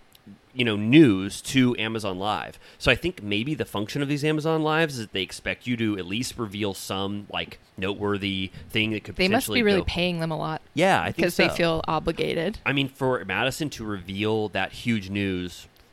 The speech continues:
Speaker 1: first to Amazon Live, what makes me think that's, like, the bar that's
Speaker 2: Yeah,
Speaker 1: set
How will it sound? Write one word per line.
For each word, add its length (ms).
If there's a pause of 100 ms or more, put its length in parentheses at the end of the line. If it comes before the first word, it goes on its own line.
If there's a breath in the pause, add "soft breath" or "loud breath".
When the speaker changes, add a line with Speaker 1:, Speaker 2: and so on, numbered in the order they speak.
(440)
Speaker 1:
first 480
to 140
Amazon 340
Live, 320
what 160
makes 200
me 60
think 220
that's, 280
like, 220
the 200 (840)
bar 580
that's 160
Speaker 2:
Yeah, 120
Speaker 1:
set 240